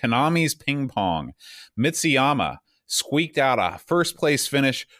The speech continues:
with a score of forty-six thousand twenty, with Steve Rasmussen in second and Frodo N L in third. Of course, we wanna thank all our participants, including Pixels at Dawn and Robertson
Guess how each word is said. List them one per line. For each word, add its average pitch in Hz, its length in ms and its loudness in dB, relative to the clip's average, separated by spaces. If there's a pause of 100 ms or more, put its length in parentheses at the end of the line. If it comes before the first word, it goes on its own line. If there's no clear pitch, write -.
with 120 120 0
a 120 60 2
score 143 460 2
of 110 120 2
forty-six 165 720 0
thousand 110 560 2
twenty, 95 580 -4 (280)
with 98 180 -4
Steve 135 340 0
Rasmussen 123 760 0
in 101 260 -4
second 117 540 -2
and 95 200 -4
Frodo 107 480 2
N 98 80 0
L 95 200 2
in 87 140 -2
third. 101 420 0 (400)
Of - 40 -20
course, 107 180 -2
we 101 80 -4
wanna 101 160 2
thank 104 220 -2
all 135 140 2
our 156 100 4
participants, 110 560 -4
including 98 460 -2
Pixels 127 340 -2
at 104 80 0
Dawn 98 320 0
and 92 240 -4
Robertson 98 640 0